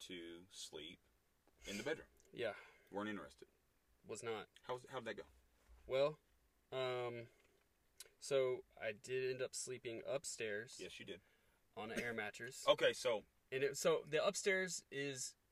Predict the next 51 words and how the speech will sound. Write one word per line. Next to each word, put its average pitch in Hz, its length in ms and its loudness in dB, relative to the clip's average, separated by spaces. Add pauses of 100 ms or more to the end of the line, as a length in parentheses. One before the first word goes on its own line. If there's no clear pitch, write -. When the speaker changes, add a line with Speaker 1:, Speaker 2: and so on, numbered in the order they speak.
(140)
Speaker 2:
very, 135 340 2
it's 131 140 -8
like 170 120 0
a 117 40 -2
loft 117 400 0
almost. 139 560 -4
Speaker 1:
Mm-hmm. 85 240 -16 (560)
Speaker 2:
And 117 100 -6
then 120 140 -2
there's 113 220 -4
a, 107 260 -6
s-, - 320 -6
a 107 80 -6
room 117 380 -2
that 107 100 -4
has 104 140 -6
French 107 260 -8
doors 104 220 -4
that - 120 -8
shut, 101 320 -4
and 107 80 -8
that's 107 200 -6
where 98 80 -8
you 95 120 -12
slept, 95 340 -6
and 98 100 -6
that's 98 180 -10
in 95 80 -10
the 95 80 -8
back 95 220 -6
of 90 60 -12
the 101 120 -12
house 92 320 -8
upstairs. - 400 -10
Speaker 1:
It - 20 -2
is, 120 160 -4
it 120 120 -4
is 127 120 -8
my 123 220 -2
upstairs 113 560 -2
master 92 380 -6
suite. - 440 -10 (220)
Speaker 2:
<laughs> - 320 -6 (360)
Yeah. - 240 -6
Speaker 1:
I, 95 240 -2 (480)
the 101 80 -6
entire 139 240 4
upstairs 98 720 -2
is - 80 -20
basically 90 480 -10
mine. 85 320 -16